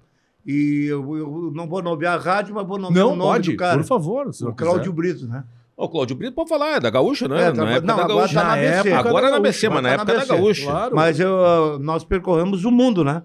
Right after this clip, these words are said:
Speaker 1: O
Speaker 3: Mas
Speaker 1: Brasil
Speaker 3: o,
Speaker 1: e o
Speaker 3: o senhor
Speaker 1: mundo.
Speaker 3: não chegou a fazer carnaval na Princesa?
Speaker 1: Isso, na
Speaker 3: É.
Speaker 1: Princesa. Com o Mário Bartoschak.
Speaker 3: Mário Bartoschak.
Speaker 1: Que já morreu.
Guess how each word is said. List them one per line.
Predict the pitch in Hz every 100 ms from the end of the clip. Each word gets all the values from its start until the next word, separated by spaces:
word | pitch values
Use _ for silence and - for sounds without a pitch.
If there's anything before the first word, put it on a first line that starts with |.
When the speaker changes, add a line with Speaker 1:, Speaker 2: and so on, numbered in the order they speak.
| _
Speaker 1:
O | 131
Speaker 3:
Mas | 147
Speaker 1:
Brasil | 175 139 185 262
Speaker 3:
o, |
Speaker 1:
e |
o |
Speaker 3:
o | 285
senhor | 277 277
Speaker 1:
mundo. | 285
Speaker 3:
não | 247
chegou | - 190 226
a |
fazer | 190 170 180
carnaval | 165 127 151
na | 170
Princesa? | - 170 190 - 190 131 113 85 -
Speaker 1:
Isso, | 175 170 - - _ _
na | 151
Speaker 3:
É. | 160
Speaker 1:
Princesa. | - 180 180 196 190 139 117 - _
Com | - 185
o | 180 175
Mário | 233 226
Bartoschak. | 208 214 220 180 196 165 - 107
Speaker 3:
Mário | 117 127 156 160
Bartoschak. | 175 220 - 127 113
Speaker 1:
Que | 151
já | 135 143
morreu. | 175 139 123